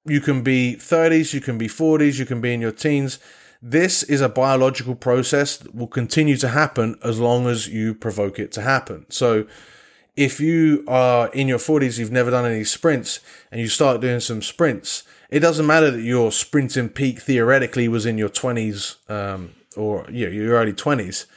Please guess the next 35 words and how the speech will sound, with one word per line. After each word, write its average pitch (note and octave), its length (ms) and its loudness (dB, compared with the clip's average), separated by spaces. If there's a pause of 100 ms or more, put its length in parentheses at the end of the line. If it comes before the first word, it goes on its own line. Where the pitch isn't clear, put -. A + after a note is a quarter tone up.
(840)
You're, B2+ 420 2
you've C3 140 2
never C#3 200 2
trained D3 340 2
it. - 160 -12
You're B2+ 180 0
now C3 180 2
going B2+ 220 2
from A#2+ 180 -4
untrained B2 540 -2
to A2+ 80 -10
trained. A2+ 440 -6 (300)
And B2 120 0
that, C3 200 0 (320)
um, A#2 520 2 (960)
and B2+ 120 0
that C3 140 0
can C3 120 0
apply B2 320 0
to A#2+ 200 -2
all C3+ 200 4
of A#2 80 2
these A#2+ 180 0
different A2+ 280 -4
traits A2+ 260 0
that A2+ 80 -6
we've A2 180 -4
just G#2 200 -6
discussed. - 580 -4 (400)
The A#2+ 80 -4
human D#3+ 300 2
body D3+ 300 4
is A#2 160 -2
incredibly C#3+ 600 -2
adaptable, C3+ 760 0